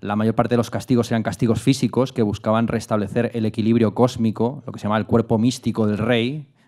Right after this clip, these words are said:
Eh, precisamente en Vigilar y Castigar empieza contando la historia de un, eh, zoófilo que tiene sexo con un burro y deciden despedazar no solamente al zoófilo, sino también al burro. El pobre burro que no había hecho nada,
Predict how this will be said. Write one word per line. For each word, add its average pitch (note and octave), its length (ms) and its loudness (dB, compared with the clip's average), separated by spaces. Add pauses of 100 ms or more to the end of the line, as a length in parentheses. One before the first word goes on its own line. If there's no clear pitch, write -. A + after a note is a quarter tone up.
Eh, - 300 -16 (300)
precisamente A2 420 -4
en G#2+ 80 2
Vigilar G#2+ 320 0
y A2+ 60 2
Castigar A2+ 420 0
empieza A2 400 0
contando G#2+ 380 0
la G#2 60 0
historia A2 520 0 (420)
de G#2 240 0
un, A2+ 540 2 (340)
eh, - 160 -10
zoófilo A#2+ 840 2 (100)
que G2 120 -10
tiene A#2 180 0
sexo B2 260 -4
con A#2+ 140 2
un A2 140 2
burro B2+ 580 4
y A2+ 80 -6
deciden B2 680 0
despedazar A#2 800 0
no B2 80 0
solamente B2 640 0
al A2 280 -2
zoófilo, G#2+ 720 2 (200)
sino A2+ 260 0
también A2+ 220 4
al B2 80 6
burro. G#2+ 560 4
El G#2 80 -4
pobre C3+ 240 4
burro C3+ 340 6
que A#2 140 2
no B2+ 100 6
había B2+ 220 4
hecho B2+ 180 -2
nada, C3 500 2